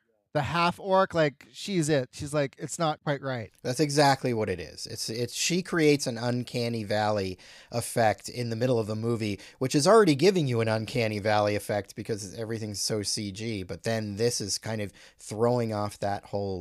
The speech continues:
Speaker 2: illusion. The big thing that happens here is they go through their portal 'cause they're going to use Gul'dan's Fel magic, which is this evil green magic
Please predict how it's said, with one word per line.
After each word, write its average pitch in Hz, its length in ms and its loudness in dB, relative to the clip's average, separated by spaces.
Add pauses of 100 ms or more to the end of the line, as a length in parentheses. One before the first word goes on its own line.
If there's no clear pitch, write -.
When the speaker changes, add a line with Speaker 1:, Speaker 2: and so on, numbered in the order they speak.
Speaker 2:
illusion. 90 640 -8
The 151 80 2
big 180 240 2
thing 160 200 2
that 135 100 0
happens 123 420 0
here 120 260 4
is 110 140 0
they 110 140 -2
go 165 260 4
through 147 220 0
their 123 180 2
portal 117 500 2
'cause 104 200 -6
they're 104 100 -4
going 117 320 -4
to 113 160 -6
use 127 400 0
Gul'dan's 117 680 0
Fel 127 400 4
magic, 110 540 0
which - 280 -4
is 104 200 -2
this 101 260 -4
evil 143 320 2
green 123 360 -2
magic 113 440 -2